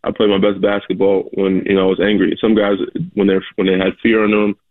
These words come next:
you light a fire in them, it, it makes them, you know, you know, perform their best. So he knew how to do that, but he ran a, a pretty tight ship. Uh, and now I don't know how different it is now, but I'm sure it is a little different with the younger group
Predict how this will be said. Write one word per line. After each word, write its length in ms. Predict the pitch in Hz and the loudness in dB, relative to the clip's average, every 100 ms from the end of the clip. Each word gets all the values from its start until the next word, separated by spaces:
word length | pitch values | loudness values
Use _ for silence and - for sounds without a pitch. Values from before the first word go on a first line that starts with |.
| _ | _
you 100 | - | 0
light 200 | 107 101 | 2 2
a 40 | 98 | 0
fire 240 | 107 104 104 | -2 -2 -2
in 80 | 104 | 0
them, 180 | 101 98 | 0 0
it, 120 | - | -2
it 120 | - 98 | 0 0
makes 220 | 101 - | 0 0
them, 160 | 101 - | -2 0
you 120 | 98 | 0
know, 80 | 90 _ _ | 0 _ _
you 100 | - | -4
know, 60 | 92 | -2
perform 360 | 101 - 107 | 0 0 2
their 100 | 101 | 2
best. 240 | 92 104 - | 2 0 0
So 180 | 95 90 _ _ _ - | -4 -4 _ _ _ -2
he 80 | 123 | 0
knew 100 | 127 | 2
how 60 | |
to 80 | 113 | 0
do 140 | 113 113 | 0 0
that, 100 | 104 | 0
but 80 | 101 | -2
he 80 | 110 | 0
ran 220 | 117 104 | -2 -2
a, 280 | 101 101 - | -2 -2 -4
a 40 | |
pretty 240 | - 131 107 | 0 0 0
tight 240 | 123 110 - | 0 -2 0
ship. 280 | 120 101 - _ _ _ - - | 0 0 -6 _ _ _ -10 -4
Uh, 380 | 110 107 98 - - _ _ - 101 - | 0 0 -2 -4 -12 _ _ -10 -10 -10
and 360 | 98 - 104 | -10 -2 2
now 260 | 113 123 113 | 2 2 -2
I 20 | |
don't 220 | - 113 117 | -2 0 0
know 100 | 110 | 0
how 160 | 110 | -2
different 420 | 104 110 113 113 104 | 0 -2 0 0 2
it 40 | |
is 60 | 110 | 0
now, 180 | 113 | 0
but 80 | 92 | 0
I'm 100 | 98 - | -2 0
sure 160 | 123 110 | 2 2
it 100 | 110 | 2
is 60 | |
a 60 | 104 | 2
little 160 | 101 | 0
different 340 | 98 104 98 87 | 0 -2 -2 -8
with 80 | - | -4
the 80 | |
younger 220 | 104 104 95 | -2 -2 -2
group 320 | 101 101 | 0 0